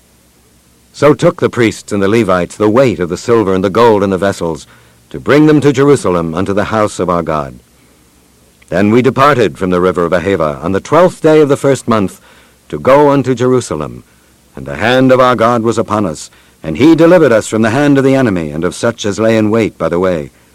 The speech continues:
And we came to Jerusalem, and abode there three days.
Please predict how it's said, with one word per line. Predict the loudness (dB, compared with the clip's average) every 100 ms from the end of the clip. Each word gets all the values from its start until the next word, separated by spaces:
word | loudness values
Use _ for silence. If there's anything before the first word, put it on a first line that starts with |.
| _ _ _ _ _ _ -16
And | -10
we | -8
came | -2 0 2
to | 0
Jerusalem, | 2 2 0 -4 -4 -6 -12 _
and | -12 -8
abode | 0 2 2
there | 0
three | 0 0 0
days. | 2 0 0 -6 -16